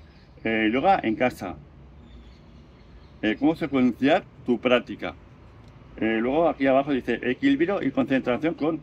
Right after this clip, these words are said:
Rocket Yoga". Hay un montón de, de yoga. Yo pensaba que solamente había uno, pero se ve que le, le están poniendo todo tipo de nombre. Luego nos habla de cocina india. Mira tú por dónde, cocina india.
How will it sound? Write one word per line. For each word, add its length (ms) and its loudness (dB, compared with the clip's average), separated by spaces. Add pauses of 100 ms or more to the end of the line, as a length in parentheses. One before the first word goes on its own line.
Rocket 420 -6
Yoga". 360 -2 (160)
Hay 120 0
un 80 -2
montón 260 -2
de, 240 -2
de 320 -4
yoga. 240 -4
Yo 100 -2
pensaba 320 -2
que 80 -8
solamente 420 -4
había 180 0
uno, 220 -4
pero 200 -4
se 100 -8
ve 80 -6
que 220 -6
le, 220 -4
le 100 -4
están 200 -4
poniendo 360 -2
todo 200 -4
tipo 240 -4
de 100 0
nombre. 360 -2 (1040)
Luego 240 2
nos 180 4
habla 220 2
de 140 0
cocina 420 0
india. 440 2 (520)
Mira 200 -2
tú 120 -12
por 220 -4
dónde, 260 2
cocina 360 -2
india. 360 4